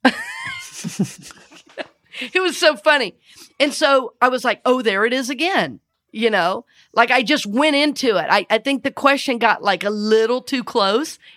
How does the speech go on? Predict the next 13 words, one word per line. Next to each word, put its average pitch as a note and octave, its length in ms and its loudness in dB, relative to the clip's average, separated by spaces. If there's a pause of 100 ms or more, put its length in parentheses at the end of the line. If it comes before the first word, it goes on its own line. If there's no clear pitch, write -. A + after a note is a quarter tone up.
(120)
you A#3+ 140 0
know? A#3+ 280 4 (320)
And A#3+ 160 0
so C4 140 2
I A#3 120 4
went B3 200 -2
into A#3+ 160 0
that A#3 200 4
old A#3 240 2
manic A3+ 320 -2
defense A#3+ 420 -2
of, - 120 2
"Oh, C#4 220 4